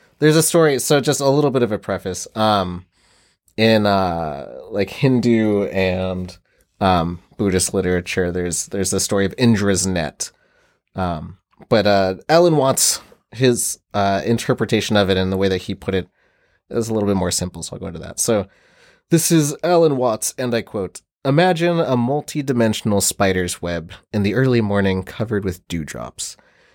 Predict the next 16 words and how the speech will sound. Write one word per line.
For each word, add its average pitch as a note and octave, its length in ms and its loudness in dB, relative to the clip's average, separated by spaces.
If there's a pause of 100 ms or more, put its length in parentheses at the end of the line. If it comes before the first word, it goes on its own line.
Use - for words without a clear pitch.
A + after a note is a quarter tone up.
(120)
and A#2+ 160 4
every C#3 280 2
dewdrop A2 540 2
contains G2 640 -2
the G#2 100 -4
reflection G2+ 760 -4
of G#2+ 200 -10
all F#2+ 140 -6
the G2+ 160 -4
other A2 160 -2
dewdrops, A2+ 640 -8 (460)
and C3 160 6
in C3 120 6
each D3+ 400 -2
reflected B2 640 0
dewdrop, G#2 540 0